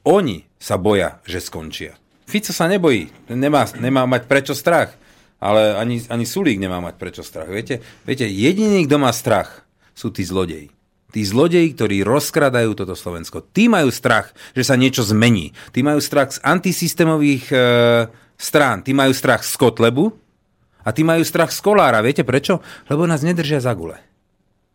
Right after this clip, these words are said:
To je veľký rozdiel medzi tými ostatnými. Však tam inde sa môžete pozerať. E, pozrite sa. Vy, dostali sme sa do parlamentu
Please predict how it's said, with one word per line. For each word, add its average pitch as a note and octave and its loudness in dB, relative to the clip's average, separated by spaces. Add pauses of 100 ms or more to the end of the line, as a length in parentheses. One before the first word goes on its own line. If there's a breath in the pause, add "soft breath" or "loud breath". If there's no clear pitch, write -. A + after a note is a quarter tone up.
(240)
To F3 4
je F3+ 4
veľký D#3+ 0
rozdiel A#2 2
medzi A#2 -2
tými C3+ 2
ostatnými. C#3 0
Však G#3 -2
tam G3 -2
inde E3 -2
sa D3+ 0
môžete C3 0
pozerať. G#2+ -4 (320 loud breath)
E, G#2 4 (640)
pozrite A#2+ -2
sa. F2+ -6 (160 loud breath)
Vy, C#3+ 2 (320 loud breath)
dostali E3+ 0
sme E3 -8
sa C#3 2
do C#3 2
parlamentu D#3 0